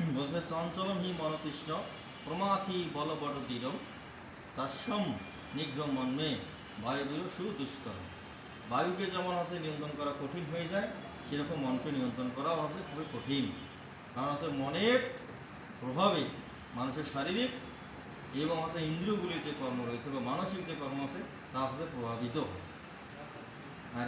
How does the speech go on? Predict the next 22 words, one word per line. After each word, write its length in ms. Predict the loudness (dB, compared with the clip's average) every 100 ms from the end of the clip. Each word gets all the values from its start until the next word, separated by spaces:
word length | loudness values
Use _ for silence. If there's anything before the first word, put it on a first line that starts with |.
| 2
এগুলোকে 280 | 2 2 2
নিয়ন্ত্রণ 300 | 0 0 -2 -2
করার 180 | -2 0
একমাত্র 260 | -2 -4 -2 -2
উপায় 180 | 2 0
হচ্ছে 160 | 0 0 0
অভ্যাস 320 | 2 4 4 2 -6
যোগ। 120 | -8 -8 -10 -10 -12 -12 -12 -12 -12 -12 -8
সেই 140 | -2 0
জন্য 140 | 2 2
হচ্ছে 160 | 2 0 0
ভগবান 300 | 2 4 2 2
পরে 200 | 2 4 4
শ্লোকে 300 | 0 -2 -2 -2
বলছে 200 | -4 -4 -4
যে, 80 | -4 -6 -10 -12 -12 -12 -12 -12 -12 -12 -12 -12 -12 -12 -12 -12 -12 -12 -6
ঠিক 120 | 0 0
আছে, 140 | 2 0 -2 -8 -10 -6 -2 0 -2 -6 -12 -6 -2
যে 60 | 0
তুমি 140 | 0 0
হচ্ছে 160 | 0 2 4
অভ্যাস 260 | 4 6